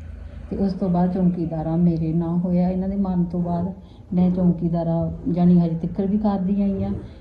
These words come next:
ਤੇ ਜਿੱਦਾਂ ਛੋਟੇ ਛੋਟੇ ਬੱਚੇ ਸੀਗੇ, ਤਾਂ ਮੈਂ ਉਹਦੀ ਕਿਹੜੀ ਏਡੀ ਸੀਗੀ, ਠੀਕ ਠਾਕ ਸੀਗੀ। ਜਦੋਂ ਇਹਨਾਂ ਦੇ ਡੈਡੀ ਦਾ ਹੋ ਗਏ,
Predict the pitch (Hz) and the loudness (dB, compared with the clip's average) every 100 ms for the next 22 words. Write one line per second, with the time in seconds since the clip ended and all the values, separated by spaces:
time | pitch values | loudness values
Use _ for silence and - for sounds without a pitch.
0 | - - 175 185 175 180 175 170 - - | -10 -4 0 0 4 6 6 4 -2 -6
1 | - 190 185 180 185 180 - 190 185 190 | 0 2 4 2 2 2 2 0 2 2
2 | 185 208 214 - - - - - - 180 | 2 4 4 2 -10 -10 -10 -8 2 6
3 | 180 185 190 190 208 214 240 180 185 185 | 8 8 4 2 4 6 6 4 4 2
4 | 202 190 214 214 - - - - - - | 2 6 6 4 -4 -8 -8 -10 -6 0
5 | 185 175 196 185 180 180 175 202 185 175 | 2 2 2 2 4 4 4 2 0 2
6 | 180 190 185 185 165 170 175 175 170 175 | 4 4 2 2 2 2 2 4 4 4